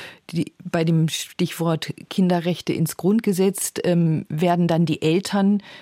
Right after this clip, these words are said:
ähm, mit ihren Rechten zurückgenommen, werden, kommen dann tatsächlich die Kinder an die Macht und,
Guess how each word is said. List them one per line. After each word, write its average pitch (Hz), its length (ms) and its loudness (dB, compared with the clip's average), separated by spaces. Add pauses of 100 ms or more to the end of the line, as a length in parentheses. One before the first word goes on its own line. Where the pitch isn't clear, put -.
(120)
ähm, 175 320 2
mit 175 160 0
ihren 170 300 2
Rechten 175 580 0
zurückgenommen, 220 920 2 (240)
werden, 170 480 0
kommen 190 240 4
dann 180 120 4
tatsächlich 202 480 0
die 185 140 0
Kinder 208 500 0
an 185 140 0
die 165 140 2
Macht - 500 -2
und, 180 320 2